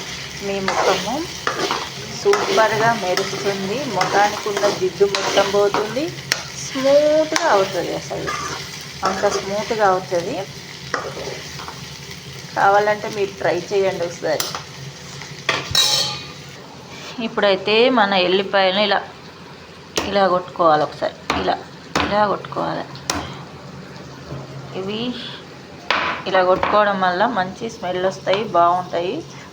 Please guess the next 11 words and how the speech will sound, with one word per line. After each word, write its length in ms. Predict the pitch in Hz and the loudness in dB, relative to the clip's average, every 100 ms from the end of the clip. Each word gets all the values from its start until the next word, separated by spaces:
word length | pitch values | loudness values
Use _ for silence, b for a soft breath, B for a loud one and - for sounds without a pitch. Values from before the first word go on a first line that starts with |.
| - | -2
ఫ్రైలో 360 | 165 175 170 170 | 2 4 4 0
వేస్తే 560 | 170 170 - 254 339 349 - - - - - - | 0 -2 -4 -2 -2 -2 -14 -18 -20 -20 -20 -14
మనవి 460 | 196 185 180 214 415 466 - - - - - - - - - - - - | -10 -6 -4 -4 -4 -10 -16 -18 -18 -18 -4 -2 -2 -6 -10 -8 -4 0
బెండకాయలు 540 | 185 180 190 196 175 170 | 2 2 4 4 4 2
అయితే 260 | 165 214 | 2 2
రెడీ 360 | 175 165 180 190 | 4 4 4 4
అయినట్టే. 600 | 170 175 180 180 247 349 - - - - - - - - - - - - - - - - - | 2 0 -2 0 0 0 -4 -8 -8 -12 -6 -2 0 0 -4 -6 -6 -4 -4 -6 -6 -6 -2
బాగా 320 | 185 196 185 - | 4 4 4 2
ఫ్రై 340 | - 190 190 | 2 6 8
అయితే 240 | 185 196 | 6 4
బాగుండదు 760 | 180 160 170 175 175 170 208 | 2 4 4 4 0 0 0